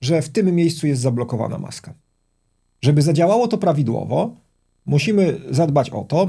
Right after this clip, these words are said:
żeby powierzchnia zaznaczonej maski oraz powierzchnia obiektu, który wywołał zdarzenie, była nie większa, żeby zadziałało to prawidłowo,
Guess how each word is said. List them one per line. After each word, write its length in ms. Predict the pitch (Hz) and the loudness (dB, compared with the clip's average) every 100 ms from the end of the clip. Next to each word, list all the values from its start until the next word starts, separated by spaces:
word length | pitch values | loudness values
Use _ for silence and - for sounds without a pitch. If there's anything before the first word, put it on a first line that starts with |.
| 113 | -2
żeby 220 | 127 160 | 0 0
powierzchnia 560 | 160 160 175 - - 143 | 2 0 2 0 0 0
zaznaczonej 580 | 147 147 151 175 156 139 | 2 0 0 0 2 2
maski 440 | 151 131 - - - _ _ | 2 0 -4 -14 -16 _ _
oraz 240 | 139 151 151 | 0 0 0
powierzchnia 640 | 143 135 185 - 156 143 | 0 2 0 0 0 0
obiektu, 640 | 123 113 156 175 - 110 | 0 4 4 4 2 -8
który 320 | - - 135 123 | -8 -4 -2 0
wywołał 560 | 127 156 160 151 - - | 0 2 4 2 -2 -6
zdarzenie, 600 | 120 117 95 107 185 233 - _ _ _ _ _ _ _ _ _ _ | -2 -2 -2 -2 -2 -4 -16 _ _ _ _ _ _ _ _ _ _
była 480 | 113 160 185 180 160 - _ _ _ - | 0 4 4 4 0 -10 _ _ _ -6
nie 320 | 110 165 262 | 0 2 2
większa, 640 | 226 220 202 - 254 233 - _ _ _ _ _ _ _ _ _ _ _ _ _ _ _ _ _ _ _ _ _ _ _ _ _ _ _ | 2 2 0 0 0 0 -8 _ _ _ _ _ _ _ _ _ _ _ _ _ _ _ _ _ _ _ _ _ _ _ _ _ _ _
żeby 220 | - 151 143 | -2 2 4
zadziałało 440 | 151 147 180 247 | 4 2 2 0
to 100 | - | -2
prawidłowo, 600 | 196 180 165 120 - - | 0 2 2 2 0 -8